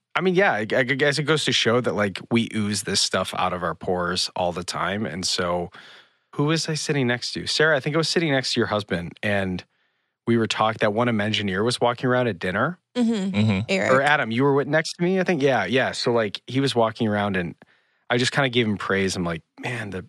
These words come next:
Speaker 1: the High Republic, you know, style of the ship and the, the, all the stuff, the stuff," he, you know, and he just looked at me and just goes, "This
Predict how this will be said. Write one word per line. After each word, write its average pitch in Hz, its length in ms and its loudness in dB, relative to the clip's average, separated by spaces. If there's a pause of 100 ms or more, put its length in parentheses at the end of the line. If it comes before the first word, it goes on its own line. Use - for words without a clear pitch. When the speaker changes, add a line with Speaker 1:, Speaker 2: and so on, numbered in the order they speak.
(160)
Speaker 1:
the 101 100 -6
High 123 140 -2
Republic, 127 720 0 (580)
you 113 160 -2
know, 95 100 -2
style 123 500 2
of 101 100 -4
the 95 60 -2
ship 147 440 2
and 92 200 -2 (480)
the, 107 260 -4
the, 92 60 -6
all 127 140 0
the 139 100 4
stuff, 127 220 0
the 110 120 -2
stuff," - 260 -2
he, 131 80 0
you 117 160 0
know, 101 140 0
and 104 260 -4 (140)
he 120 120 0
just 110 240 0
looked 117 160 0
at 117 80 2
me 101 80 -2
and 101 100 -2
just 95 140 -4
goes, 98 300 -2 (460)
"This - 260 -2